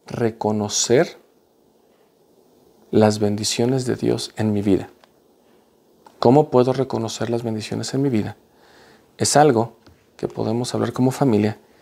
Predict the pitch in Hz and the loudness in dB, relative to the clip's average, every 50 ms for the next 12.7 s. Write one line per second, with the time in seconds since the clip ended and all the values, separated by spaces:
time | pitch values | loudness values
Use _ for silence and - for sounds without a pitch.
0 | _ _ _ _ 123 131 143 156 - - - 123 - - - - 120 120 123 123 | _ _ _ _ 4 4 4 4 2 -2 -4 -4 -4 -2 0 2 4 6 6 4
1 | 117 113 120 - _ _ _ _ _ _ _ _ _ _ _ _ _ _ _ - | 4 0 -6 -12 _ _ _ _ _ _ _ _ _ _ _ _ _ _ _ -20
2 | - - _ 139 127 - 139 147 151 160 170 175 180 175 180 185 175 - 156 135 | -20 0 _ 2 4 6 6 8 8 8 6 6 6 6 6 6 6 6 2 2
3 | 135 135 131 131 131 127 123 - _ _ - 127 - - 139 139 - 151 147 139 | 4 4 4 4 2 0 -4 -10 _ _ -4 -2 0 0 -2 0 4 4 6 8
4 | 139 139 139 - 131 - 143 139 135 143 139 135 139 143 143 - - 165 151 160 | 8 6 6 4 0 4 4 4 6 4 6 8 8 6 6 4 0 2 2 2
5 | 170 170 - - _ - - - - - - _ _ _ - 120 117 113 113 113 | 0 -2 -4 -14 _ -20 -20 -20 -20 -20 -20 _ _ _ 0 2 4 6 6 4
6 | 113 - - 120 120 120 120 117 120 117 - 151 143 - 151 139 123 120 - 131 | 2 0 0 2 2 4 4 4 2 4 4 2 2 4 4 4 4 2 2 2
7 | 135 135 139 135 - 120 - - - 127 127 131 135 131 135 131 - - 156 - | 4 4 4 4 2 -2 -2 -2 0 0 2 2 0 -2 -2 -4 -2 -4 -4 -2
8 | - 156 147 - 123 - 117 117 113 113 - 123 127 131 131 131 - 143 135 - | -4 -4 -2 -2 -2 -2 -2 -2 -4 -2 0 2 2 2 2 0 0 -2 -2 2
9 | - 151 160 165 - - _ _ - - _ _ _ - - - - 123 - 131 | 2 2 2 2 0 -12 _ _ -20 -20 _ _ _ -10 -4 -2 -2 0 0 0
10 | 123 117 113 - - 120 120 - 143 147 143 - - _ _ - _ _ _ _ | 0 2 2 4 2 2 4 4 2 2 2 -2 -12 _ _ -20 _ _ _ _
11 | _ _ - 101 101 98 98 95 - 101 - - 92 - - 123 131 175 170 - | _ _ 0 2 4 4 4 2 0 -4 -2 -2 -2 0 2 2 4 4 4 4
12 | 160 - - 151 151 160 147 - 156 127 107 107 107 104 | 2 0 0 -2 -2 -2 -2 -2 -2 -2 -2 -2 -2 -4